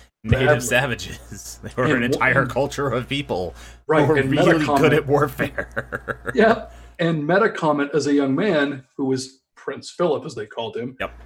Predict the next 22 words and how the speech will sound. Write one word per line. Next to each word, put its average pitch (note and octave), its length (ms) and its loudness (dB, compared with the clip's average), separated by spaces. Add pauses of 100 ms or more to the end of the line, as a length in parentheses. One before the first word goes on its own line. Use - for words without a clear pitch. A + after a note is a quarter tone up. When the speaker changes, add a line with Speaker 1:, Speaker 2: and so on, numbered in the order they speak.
(480)
Speaker 2:
was C#3+ 800 0
educated G#2 680 -4 (380)
by C3+ 480 -4
settlers. D3 640 -6
He C#3 120 -8
went C3 280 -6
to D3 120 -12
school. D3+ 600 -6
He B2+ 100 -8
was C3 140 -8
Speaker 1:
Mm-hmm. - 160 -16
Speaker 2:
very A#2+ 240 -8
smart. - 500 -16 (720)
But G#3 100 6
even B3 220 4
if B3 80 4
he A#3+ 80 6
didn't, A3+ 400 2 (100)
they G3 160 2 (480)
kicked A3 340 2
our F#3 140 4
asses B2 500 -6